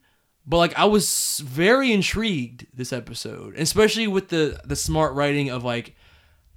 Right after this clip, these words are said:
having it be a parallel to the point where you follow one character from one event,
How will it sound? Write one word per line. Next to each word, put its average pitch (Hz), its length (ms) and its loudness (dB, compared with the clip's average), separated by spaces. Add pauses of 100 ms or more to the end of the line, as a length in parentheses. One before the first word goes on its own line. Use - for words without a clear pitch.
(160)
having 151 380 2
it 131 120 -4
be 143 220 0
a 120 80 -6
parallel 135 420 2
to 120 60 -10
the 127 80 -8
point 131 300 -6
where 123 180 -4
you 120 160 -6
follow 135 340 2
one 135 220 -2
character 151 440 -2
from 143 220 -8
one 147 140 -2
event, 156 380 -4